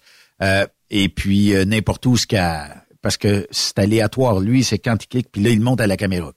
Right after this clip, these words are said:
Clic. Écoute, elle plie en deux, là.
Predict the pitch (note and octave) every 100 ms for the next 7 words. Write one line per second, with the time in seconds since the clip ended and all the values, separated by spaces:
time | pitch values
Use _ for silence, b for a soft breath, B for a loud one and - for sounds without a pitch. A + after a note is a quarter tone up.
0 | _ C3 D3 - _ _ _ _ _ _
1 | - A#2 G#2 - _ _ _ _ _ -
2 | F2 F2+ F2+ F2 D2+ G#2+ F#2+ D2+ C2+